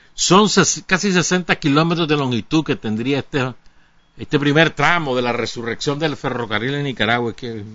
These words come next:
yo estoy entusiasmado con este proyecto, hermano. La dupla norte,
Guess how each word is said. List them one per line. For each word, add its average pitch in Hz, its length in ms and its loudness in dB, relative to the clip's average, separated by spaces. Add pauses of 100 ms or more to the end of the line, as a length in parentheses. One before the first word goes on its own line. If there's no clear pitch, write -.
yo 110 120 -4
estoy 147 180 -2
entusiasmado 147 640 2
con 123 120 0
este 127 160 -4
proyecto, 117 440 0
hermano. 80 380 -10 (1600)
La 117 140 0
dupla 165 340 2
norte, 208 540 2